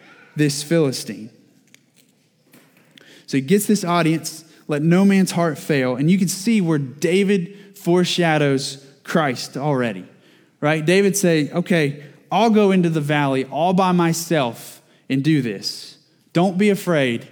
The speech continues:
I'm going to fight for you." Saul this time doesn't pull out the motive card like Eliab did. He pulls out the age card, verse thirty-three. And Saul said to David, "You're not able to go against this Philistine to fight with him,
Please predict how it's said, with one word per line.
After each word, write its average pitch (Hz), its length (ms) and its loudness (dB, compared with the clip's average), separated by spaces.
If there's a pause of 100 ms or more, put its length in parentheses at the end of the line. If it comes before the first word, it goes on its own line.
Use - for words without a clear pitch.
(300)
I'm 143 180 0
going 156 240 2
to 143 80 0
fight 143 300 -2
for - 160 -14
you." 92 220 -14 (1300)
Saul 185 360 2
this 196 180 2
time 165 220 0
doesn't 175 240 2
pull 170 200 -2
out 156 320 -2
the 139 60 -6
motive 160 400 0
card 135 260 -2
like 127 220 -6
Eliab 147 420 0
did. 120 220 -4
He 131 80 -6
pulls 151 300 0
out 143 240 0 (500)
the 147 140 -2
age 160 320 2
card, 104 260 -8
verse 135 240 -6
thirty-three. 131 540 -2
And 120 80 -6
Saul 170 260 0
said 170 240 -2
to 147 80 -2
David, 127 500 -4
"You're 185 200 2
not 196 240 2
able 180 280 2
to 151 60 0
go 151 200 0
against 143 280 0
this 135 160 -6
Philistine 131 480 -2
to 110 60 -6
fight 127 260 -8
with 101 140 -18
him, 98 240 -14